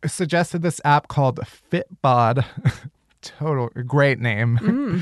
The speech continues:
Speaker 1: <laughs> But I actually like it a lot. You, like, type in all the stuff that, like, you have at your disposal. Maybe it's just body weight, maybe it's just dumbbells or whatever. So I went to my apartment gym and, like,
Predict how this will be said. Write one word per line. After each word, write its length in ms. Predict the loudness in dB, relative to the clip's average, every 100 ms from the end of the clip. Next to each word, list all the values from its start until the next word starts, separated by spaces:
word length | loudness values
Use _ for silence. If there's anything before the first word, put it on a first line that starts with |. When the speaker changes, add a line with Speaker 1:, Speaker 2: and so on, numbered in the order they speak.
| -4
Speaker 1:
<laughs> 120 | -6
But 320 | -2 2 2 4
I 100 | 4
actually 400 | 4 2 0 0
like 300 | 4 2 2
it 80 | 2
a 60 |
lot. 300 | 4 4 4
You, 280 | 2 0 0
like, 300 | 2 2 2
type 280 | -2 -4 0
in 160 | 0 2
all 200 | 0 0
the 80 | -4
stuff 320 | -2 -2 -2
that, 140 | -4
like, 260 | -2 -4 -4
you 200 | -4 -4
have 560 | 0 2 4 2 0 -6 _ -2
at 160 | -2
your 120 | -2
disposal. 760 | -6 -8 -4 -2 -2 -2 -2 -2 -2
Maybe 360 | -2 -2 -4
it's 240 | -6 -8 -10
just 380 | -10 -10 -16 -20 -14
body 440 | -2 2 4 2 0
weight, 280 | 2 0
maybe 220 | 0 0 0
it's 100 | -4
just 220 | -10 -8
dumbbells 720 | -4 -2 -2 0 0 0 -4
or 180 | -6 -6
whatever. 520 | -4 -2 -2 -2 -6 -8 _ -20 -20 -20 -12
So 140 | -4
I 40 | -2
went 420 | 0 -2 -2 -6
to 120 | -4
my 280 | -2 -2 -4 -8 -8
apartment 480 | -6 -4 -4 -4 -4
gym 380 | -2 -2 -2
and, 180 | -4 -4
like, 240 | -4 -6